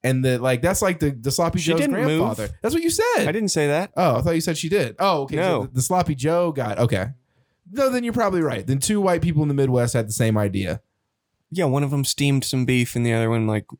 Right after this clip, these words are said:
Speaker 2: cooked it loose and put it
Speaker 1: Yeah.
Speaker 2: on a bun.
Speaker 1: Yeah. The loose hamburger is, uh, foul. And
Speaker 2: Loose
Speaker 1: I,
Speaker 2: meat.
Speaker 1: or no, the, no, the steamed hamburger is foul.
Speaker 2: I don't even know how you would make that.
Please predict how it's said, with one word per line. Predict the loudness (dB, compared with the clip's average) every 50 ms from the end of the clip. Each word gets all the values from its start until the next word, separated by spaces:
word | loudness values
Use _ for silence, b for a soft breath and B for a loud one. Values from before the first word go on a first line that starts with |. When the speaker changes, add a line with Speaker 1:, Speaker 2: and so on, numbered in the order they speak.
| _ _ _
Speaker 2:
cooked | _ -8 -8 -6 -6
it | -6 -2
loose | 2 2 2 2 0 -4
and | -8 -4 0
put | 0
it | 2
Speaker 1:
Yeah. | 2 2
Speaker 2:
on | 0
a | -2
bun. | -4 -6 -8 -8 -6
Speaker 1:
Yeah. | _ -2 -2 -2 -2 -4 b b b b b b b
The | -4 -2
loose | 0 0 0 0 0 0
hamburger | 0 0 0 0 0 0 0 2 0 0
is, | 0 2 0 0 0 -2 -6 -8 -8
uh, | -8
foul. | -8 -10 -4 -2 0 2 2 2 0 0 -2 -2 -2
And | -2 0 2 4
Speaker 2:
Loose | 4 2 2 0
Speaker 1:
I, | 0
Speaker 2:
meat. | -2 -2 -2 0
Speaker 1:
or | 0 0
no, | 2 2 2 0
the, | 0 0 -2 -4 0
no, | 0 2 2 2 0
the | -2 -2 -4
steamed | -2 0 0 0 2 2 2
hamburger | 2 2 2 2 2 0 2 2 2 0
is | 0 0 -2
foul. | 0 0 2 2 2 0 -2 -2 0
Speaker 2:
I | 0 0
don't | 2 2 2
even | 2 2
know | 0 0
how | 0 0 -2
you | -2 -2 -2
would | -2 -2
make | -2 -2 -2 -4 -4
that. | -4 -2 -2 -2 -4 -6